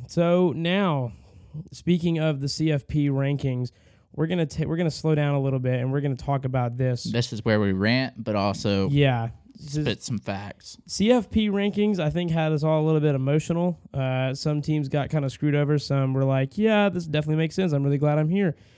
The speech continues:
Speaker 2: Mm-hmm.
Speaker 1: But
Speaker 2: There is
Speaker 1: and,
Speaker 2: also
Speaker 1: but
Speaker 2: a tendency.
Speaker 1: Yeah, some of these teams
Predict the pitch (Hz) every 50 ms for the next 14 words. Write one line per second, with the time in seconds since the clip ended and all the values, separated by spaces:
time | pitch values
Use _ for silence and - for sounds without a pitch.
0 | - - - 131 127 - - 190 208 208 214 214 208 165 - - 135 127 123 131
1 | 165 165 123 123 123 143 135 120 113 104 - - - 123 110 101 71 82 - -
2 | - - - - - 127 131 147 127 - - _ _ - - - 147 147 156 160
3 | 185 196 185 - - 202 196 202 208 214 226 226 214 - - - -